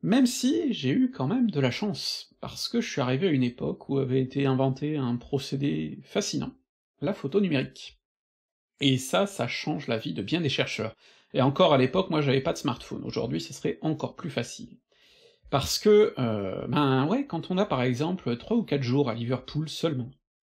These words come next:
et qu'il faut un maximum d'archives, euh, enfin revenir avec un maximum d'archives à la maison ensuite, eh ben avoir un appareil photo sous la main, c'est très pratique. Je lisais même pas les archives à Liverpool, je photographiais tout, et puis une fois que je revenais avec mes vingt ou trente gigaoctets de photos,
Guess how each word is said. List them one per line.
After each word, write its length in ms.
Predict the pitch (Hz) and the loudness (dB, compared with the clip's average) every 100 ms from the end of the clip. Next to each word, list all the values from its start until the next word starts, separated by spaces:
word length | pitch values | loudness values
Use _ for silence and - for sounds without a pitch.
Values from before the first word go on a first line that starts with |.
| _ | _
et 120 | 135 | -10
qu'il 220 | 131 139 135 | -6 -6 -6
faut 260 | - 160 - | -2 -2 -2
un 100 | 110 | 0
maximum 760 | 156 233 - 202 190 170 139 - _ | 0 -2 -4 -2 -2 -4 -8 -12 _
d'archives, 680 | - 123 135 - - 156 135 80 | -10 -4 -2 0 0 -2 -4 -6
euh, 100 | 104 | -6
enfin 200 | - - | -8 -4
revenir 320 | - 202 233 139 | 2 4 4 2
avec 240 | 117 120 | 0 -2
un 20 | |
maximum 400 | 131 143 127 131 | -4 -2 -2 0
d'archives 400 | 120 113 - 143 | 0 -2 -4 -2
à 60 | 101 | 0
la 80 | 101 | 0
maison 300 | 120 120 87 | -2 -4 -6
ensuite, 340 | - 240 - _ - - - _ - | -4 -6 -6 _ -20 -20 -20 _ -6
eh 80 | 107 | 2
ben 100 | 226 | 2
avoir 220 | 240 127 | 2 0
un 60 | |
appareil 320 | 143 185 190 190 | 0 0 -2 0
photo 260 | 160 175 | -2 -6
sous 140 | - 147 | -6 -2
la 100 | 147 | -2
main, 160 | 240 - | -2 -6
c'est 140 | - | -12
très 140 | - | -6
pratique. 460 | - - - - - _ _ _ - | -6 -6 -10 -16 -20 _ _ _ 0
Je 200 | 139 175 | 2 4
lisais 260 | 196 147 | 2 4
même 200 | 135 135 | 4 2
pas 100 | - | 0
les 140 | 302 170 | -2 -2
archives 340 | 120 - 151 | -4 -4 -4
à 60 | - | -4
Liverpool, 500 | 104 107 - - - | -6 -10 -10 -12 -12
je 160 | - 214 | -2 0
photographiais 680 | 233 240 226 190 170 - 196 | 2 2 2 4 4 2 0
tout, 280 | - - _ _ _ _ - _ _ - | -2 -6 _ _ _ _ -20 _ _ -2
et 160 | 170 | 0
puis 200 | 180 - | 0 4
une 120 | 190 190 | 4 6
fois 200 | 214 196 | 4 4
que 60 | |
je 100 | 139 | 4
revenais 400 | 123 120 135 151 | 4 4 4 4
avec 280 | 131 117 120 | 4 2 2
mes 240 | 131 131 | 2 2
vingt 260 | 123 135 165 | 2 2 2
ou 120 | 143 | 2
trente 240 | - 170 160 | 0 0 2
gigaoctets 600 | 143 156 165 156 156 151 | 0 2 2 2 0 -4
de 40 | |
photos, 480 | - 139 131 120 | 0 -2 0 -2